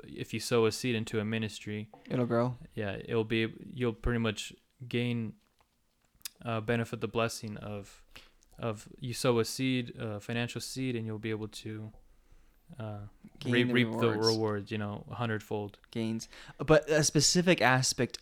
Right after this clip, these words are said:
Speaker 2: of their theology is that it is always God's will to heal. And if you happen to be sick, it is always the devil's doing,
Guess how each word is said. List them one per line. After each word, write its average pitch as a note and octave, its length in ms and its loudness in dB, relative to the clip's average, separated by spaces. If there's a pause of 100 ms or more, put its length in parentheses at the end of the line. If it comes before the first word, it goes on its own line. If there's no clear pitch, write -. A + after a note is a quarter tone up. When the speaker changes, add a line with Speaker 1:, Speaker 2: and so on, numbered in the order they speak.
Speaker 2:
of A2+ 360 4
their A#2+ 140 2
theology A2+ 520 2
is A2+ 160 -2
that G#2+ 280 -2 (400)
it C#3 120 6
is C#3 160 6
always C#3+ 400 10
God's A#2+ 340 6
will A2+ 180 2
to A#2 80 -6
heal. G#2+ 320 -2 (300)
And B2+ 160 4
if B2 160 2
you C3+ 160 4
happen C3+ 320 4
to A#2 100 -2
be G#2 120 -2
sick, D#3+ 440 4
it B2+ 140 0
is A#2+ 140 2
always A2+ 760 4 (380)
the B2+ 80 0
devil's A#2 480 4
doing, A2+ 540 0